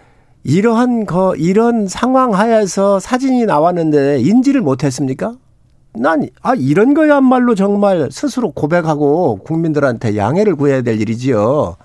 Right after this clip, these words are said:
이런, 이런, 이런 부분도 안 하고 있잖아요, 지금. 전 있을 수 없는 일이라고 생각을 합니다. 단군 이래 최대의 추적 사업이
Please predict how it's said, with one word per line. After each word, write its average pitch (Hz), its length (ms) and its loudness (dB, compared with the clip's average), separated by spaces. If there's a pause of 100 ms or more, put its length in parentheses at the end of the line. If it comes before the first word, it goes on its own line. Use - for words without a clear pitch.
(680)
이런, 226 200 2
이런, 220 220 2
이런 254 280 2
부분도 269 360 -2
안 143 120 -2
하고 226 200 0
있잖아요, 226 380 -2
지금. 120 320 -6 (400)
전 262 200 -2
있을 254 240 0
수 269 100 -4
없는 233 220 0
일이라고 185 260 0
생각을 170 320 -2
합니다. 127 300 -2 (420)
단군 240 480 0
이래 269 200 2
최대의 302 720 0
추적 254 340 -4
사업이 107 640 0